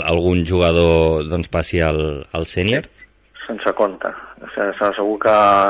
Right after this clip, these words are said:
Speaker 2: que algun del sub-vint-i-cinc passaran al sènior o uns quants.
Speaker 1: Mhm.
Speaker 2: Ara ho estem estudiant durant tots aquests dies per tancar els equips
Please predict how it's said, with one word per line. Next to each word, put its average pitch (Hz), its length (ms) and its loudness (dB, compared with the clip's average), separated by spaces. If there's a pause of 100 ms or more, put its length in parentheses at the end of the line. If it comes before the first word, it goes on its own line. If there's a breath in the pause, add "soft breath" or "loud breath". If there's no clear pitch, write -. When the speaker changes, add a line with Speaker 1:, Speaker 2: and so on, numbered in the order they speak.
Speaker 2:
que 101 80 2
algun 104 200 0
del 104 200 2
sub-vint-i-cinc 107 1300 -4
passaran 95 400 0
al 92 200 -2
sènior 98 340 -4
o 92 460 -4
uns 98 120 -14
quants. - 300 -2 (240)
Speaker 1:
Mhm. 78 320 -4 (220)
Speaker 2:
Ara 104 220 4
ho 107 120 4
estem 92 320 -4
estudiant 95 480 -2
durant 98 240 -2
tots - 200 -6
aquests 95 260 -2
dies 107 260 0
per 95 160 -2
tancar 98 300 -2
els 101 100 0
equips - 480 -6